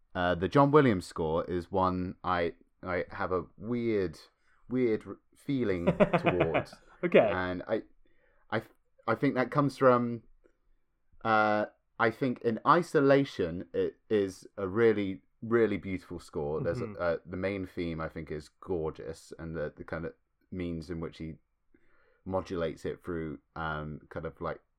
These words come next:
Speaker 1: this very kind of soft-tempered piano, and al-, also can raise it to be this kind of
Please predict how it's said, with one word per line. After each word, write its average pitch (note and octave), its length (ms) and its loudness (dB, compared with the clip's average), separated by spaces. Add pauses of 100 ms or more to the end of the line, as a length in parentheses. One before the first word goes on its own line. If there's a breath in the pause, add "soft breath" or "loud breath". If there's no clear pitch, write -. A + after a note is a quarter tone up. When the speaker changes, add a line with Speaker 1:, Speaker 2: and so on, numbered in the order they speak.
(120)
Speaker 1:
this D#2 160 -16
very D#2+ 280 -2
kind D#2+ 160 -12
of D#2 80 -14
soft-tempered E2 720 -10 (120)
piano, E2 420 -6
and D2+ 180 -10
al-, D2+ 160 -10 (120)
also E2 540 -4 (260)
can D2+ 340 -10 (260)
raise F2 460 -2
it D#2+ 160 -6
to - 60 -20
be D#2 140 -10
this D#2 180 -10
kind E2 180 -10
of D2+ 100 -10